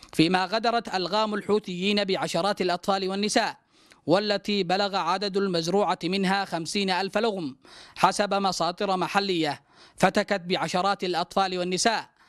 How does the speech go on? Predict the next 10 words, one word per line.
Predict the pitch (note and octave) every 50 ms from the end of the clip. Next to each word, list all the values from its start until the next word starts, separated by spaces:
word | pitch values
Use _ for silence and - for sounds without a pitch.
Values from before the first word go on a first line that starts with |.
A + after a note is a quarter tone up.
| _ - - _ _
فقد | - E3+ E3 - E3+ E3+
البعض | F3 E3+ E3+ F3+ E3 E3 F3 F#3+
منهم | G3 G#3+ G#3 G3 G3+ G3+
حياته | - - D#3 E3+ G3 G3+ G3 - G#3+ G3+ F#3+ - _ _ - - _ _ -
والبعض | F3 G3+ G#3 G3+ F#3 F3+ G#3+ - - F#3 G#3+
الآخر | G#3+ G#3 D#3 D#3+ G3 G#3 F#3+ - G3 G#3 G3+
فقد | - G#3 F#3+ - G3 F#3+ F#3+ F#3+ F#3
جزءا | G3+ F#3+ F#3 F#3 F#3+
من | F#3+ F#3 F#3 F3+
جسده. | E3+ F#3 E3 - E3+ D#3 D#3 C#3